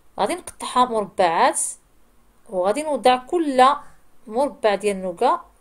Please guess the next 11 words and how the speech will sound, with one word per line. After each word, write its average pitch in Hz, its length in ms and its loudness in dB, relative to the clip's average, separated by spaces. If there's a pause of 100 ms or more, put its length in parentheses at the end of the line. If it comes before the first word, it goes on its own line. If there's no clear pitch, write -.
(540)
في - 100 -8
وسط - 240 -8
مربع 220 480 0
ديال 208 360 -2
السلوفان، 226 760 -6 (340)
ونسد 202 420 -6
بالغيبون 196 680 -4
على 196 140 -4
هذا 190 120 -2
الشكل 233 420 -6
هذا، 175 440 -2